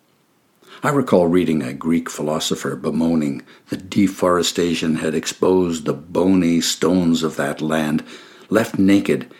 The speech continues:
as the green forest cover was cut and burned. The forests of Europe also illustrate the perils of inaction and poor management. England, once famous for its massive oak forests,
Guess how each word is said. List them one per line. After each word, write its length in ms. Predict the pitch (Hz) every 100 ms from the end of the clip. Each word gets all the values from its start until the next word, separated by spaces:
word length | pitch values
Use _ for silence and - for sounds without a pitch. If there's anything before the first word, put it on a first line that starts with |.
| - -
as 180 | 80 85
the 100 | 90
green 460 | 90 - 95 92 92
forest 540 | - 90 87 87 -
cover 380 | - 92 85 82
was 220 | 80 76
cut 480 | - - 78 71 -
and 320 | 76 78 -
burned. 500 | 80 78 76 78 92 - _ _ _ _ - -
The 80 | -
forests 420 | - 92 90 -
of 160 | 101 -
Europe 360 | 127 156 -
also 400 | 90 117 - 95
illustrate 580 | 90 92 87 - 143 69 - - - -
the 80 | 147
perils 560 | - 120 92 95 82
of 100 | 80 87 -
inaction 760 | 120 95 92 98 - 78 73 -
and 200 | 76 -
poor 320 | - 98 82
management. 680 | 76 82 90 92 - 69 - - _ _ _ _ _ _ _ _ - _
England, 440 | - 147 110 73 - - _ -
once 440 | 78 90 135 -
famous 440 | - 107 120 87 -
for 160 | -
its 200 | 78 -
massive 760 | 76 78 82 117 110 - 78 -
oak 240 | - 98 -
forests, 580 | - 78 78 80 -